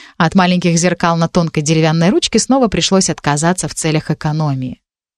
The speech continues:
К вечеру субботы все было готово. Мама стояла перед начищенным медным подносом и с интересом себя осматривала.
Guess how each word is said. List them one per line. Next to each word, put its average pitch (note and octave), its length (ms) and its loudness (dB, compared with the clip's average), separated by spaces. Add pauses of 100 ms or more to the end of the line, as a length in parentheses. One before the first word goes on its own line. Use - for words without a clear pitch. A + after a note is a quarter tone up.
(160)
К - 60 0
вечеру E3+ 340 2
субботы F#3 420 0
все - 220 0
было E3 220 2
готово. D3+ 580 -2 (380)
Мама E3+ 240 2
стояла D#3+ 440 0
перед D#3 260 -2
начищенным E3+ 720 2
медным D3+ 400 2
подносом F#3+ 640 2
и A3 120 0
с - 100 -2
интересом F#3 520 0
себя C#3+ 300 -4
осматривала. B2+ 760 -6